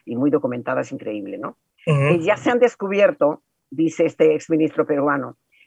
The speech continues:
Speaker 1: que ya se han descubierto setenta y dos actas fraudulentas. La batalla de los demócratas por demostrar que los comunistas del Partido Perú Libre, al que representa el candidato presidencial Castillo,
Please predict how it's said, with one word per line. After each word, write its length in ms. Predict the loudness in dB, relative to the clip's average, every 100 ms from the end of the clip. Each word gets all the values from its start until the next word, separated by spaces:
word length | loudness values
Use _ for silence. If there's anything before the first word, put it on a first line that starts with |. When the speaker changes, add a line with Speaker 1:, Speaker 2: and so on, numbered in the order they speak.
| _
Speaker 1:
que 120 | -2
ya 120 | -2
se 120 | 0
han 80 | 0
descubierto 840 | 0 -2 -2 2 2 2 2 2 -4 _
setenta 540 | _ -2 0 2 4 2
y 60 |
dos 240 | 2 0 -2
actas 280 | -2 -4
fraudulentas. 800 | 0 0 0 0 -2 -6 -12 -14 _ _ _ _ -20 -4
La 140 | 2
batalla 340 | 2 2 2 2
de 100 | 2
los 140 | 2
demócratas 580 | 2 4 2 0 -2 -4
por 200 | -2 0
demostrar 560 | 0 0 0 0 -2 -4
que 80 |
los 160 | -4 -2
comunistas 480 | -2 0 -2 -2 -2
del 160 | -2
Partido 460 | -4 -6 -4 0 0
Perú 240 | 0 0
Libre, 420 | 2 0 0 -6 -8 _ _
al 160 | -8 -4
que 80 |
representa 480 | -4 -4 -6 -6 -6
el 60 | -6
candidato 440 | -6 -6 -4 -4
presidencial 540 | -4 -6 -8 -8 -6 -6
Castillo, 600 | -6 -4 -4 -2 -6